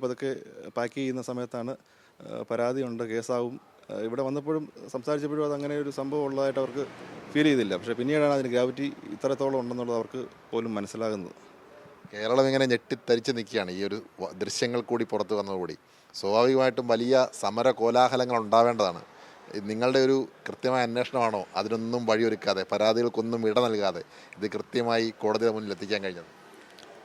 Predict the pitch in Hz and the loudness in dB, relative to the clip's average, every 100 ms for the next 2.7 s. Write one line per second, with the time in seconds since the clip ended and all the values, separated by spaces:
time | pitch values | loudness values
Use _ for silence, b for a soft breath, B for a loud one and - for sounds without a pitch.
0 | - 123 117 110 139 147 147 156 160 160 | -6 -2 0 2 2 2 2 4 4 2
1 | 151 110 - - 110 110 113 120 - - | 0 -2 -6 -8 -4 -4 -4 -8 -10 -12
2 | - - 90 104 110 139 147 | -12 -10 -6 -6 -4 -2 0